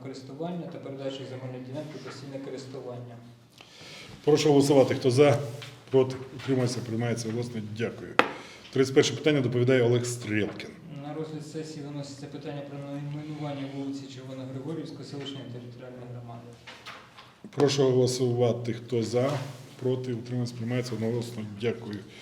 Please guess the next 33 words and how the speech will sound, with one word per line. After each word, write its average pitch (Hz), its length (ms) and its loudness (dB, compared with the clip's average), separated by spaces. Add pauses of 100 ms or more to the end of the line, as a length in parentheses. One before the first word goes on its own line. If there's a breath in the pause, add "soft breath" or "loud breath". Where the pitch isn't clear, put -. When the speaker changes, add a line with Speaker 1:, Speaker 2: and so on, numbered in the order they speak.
(280 loud breath)
Speaker 2:
Тридцять 131 280 0
друге 131 180 8
питання 135 300 2
доповідає 123 500 2
Олег 127 200 2
Стрелкін. - 540 0 (880)
Speaker 1:
На 147 140 -10
розгляд 143 280 -10
сесії 143 320 -8
виноситься 139 320 -8
питання 143 440 -8
про 143 120 -8
внесення 143 460 -6
змін 147 220 -6
до - 20 -6 (100)
рішення 135 400 -8
Червоногригорівської 135 880 -4 (100)
селищної 143 440 -10
ради 165 260 -6
від 131 60 -12
двадцять 131 320 -12
першого 131 340 -12
лютого 131 280 -10
двадцятого 135 440 -10 (120)
року - 240 -10
номер 135 220 -8 (260)
тисяча - 380 -14
двісті 131 300 -12
сорок 135 260 -12
сім 185 80 -8 (120)
про 151 80 -8 (100)
затвердження 139 540 -8
переліку 143 360 -8